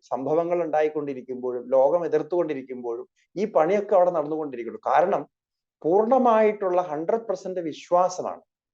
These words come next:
ഒരു സമയം വരും, ആ സമയത്ത് ഇത് തീർച്ചയായിട്ടും സാധ്യമാകും. ഇത് ഒരു വ്യക്തിയല്ല പറഞ്ഞത്, ആരൊക്കെ പോയിട്ട് അതിൽ പങ്കെടുത്തിട്ടുണ്ടോ എല്ലാവരുടെയും മനസ്സിൽ അതായിരുന്നു. അപ്പൊ അതാണ് നമ്മുടെ സാമൂഹ്യമായിട്ടൊരു സങ്കല്പത്തിന്റെ ബലം.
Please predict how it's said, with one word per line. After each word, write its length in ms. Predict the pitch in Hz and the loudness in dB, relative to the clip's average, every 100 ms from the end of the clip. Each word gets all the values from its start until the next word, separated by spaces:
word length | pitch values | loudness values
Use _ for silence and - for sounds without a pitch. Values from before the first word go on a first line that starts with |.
| _ _ _ _ _ _ - | _ _ _ _ _ _ -6
ഒരു 180 | 170 185 | 0 0
സമയം 420 | - 147 165 180 | 0 -2 -2 2
വരും, 380 | 147 160 226 _ _ _ - | 2 2 -4 _ _ _ -4
ആ 120 | 165 | -4
സമയത്ത് 480 | - 147 147 156 170 | -4 -6 -6 -8 -8
ഇത് 160 | 170 170 | -10 -6
തീർച്ചയായിട്ടും 720 | 156 151 - 220 175 151 165 | -6 -6 -8 -2 -2 -2 -8
സാധ്യമാകും. 920 | 170 - 165 131 160 135 101 98 - _ _ _ _ | -6 -4 -4 -4 -4 -2 -4 -8 -20 _ _ _ _
ഇത് 160 | 151 165 | -8 0
ഒരു 220 | 202 170 | 2 4
വ്യക്തിയല്ല 520 | 254 226 - 254 185 | 4 4 2 -4 -2
പറഞ്ഞത്, 320 | 156 135 95 85 - | -2 -4 -8 -20 -14
ആരൊക്കെ 560 | 113 131 170 220 220 240 | -4 0 2 0 -2 -4
പോയിട്ട് 540 | 240 208 190 196 190 | -2 -2 -4 -6 -4
അതിൽ 200 | 202 185 | -4 -4
പങ്കെടുത്തിട്ടുണ്ടോ 920 | 196 175 170 170 160 156 135 127 107 - _ _ | -6 -8 -8 -10 -10 -8 -6 -4 -6 -8 _ _
എല്ലാവരുടെയും 560 | 113 143 190 233 254 262 | -4 2 4 6 4 4
മനസ്സിൽ 300 | 247 226 220 | 2 -2 -2
അതായിരുന്നു. 420 | 175 143 127 - | 0 0 0 -6
അപ്പൊ 920 | 98 - _ _ _ _ _ _ _ 214 | -16 -20 _ _ _ _ _ _ _ 0
അതാണ് 580 | 156 233 233 180 196 226 _ _ - | 0 -4 -4 -6 -10 -18 _ _ -14
നമ്മുടെ 220 | 170 196 | -10 -10
സാമൂഹ്യമായിട്ടൊരു 1160 | - 127 139 190 220 220 226 208 202 196 196 | -8 -6 -4 0 0 0 -2 0 -2 -2 -4
സങ്കല്പത്തിന്റെ 920 | 190 160 147 160 202 208 208 - 165 160 | -6 -8 -8 0 0 0 -4 -8 -8 -6
ബലം. 300 | 120 92 | -6 -8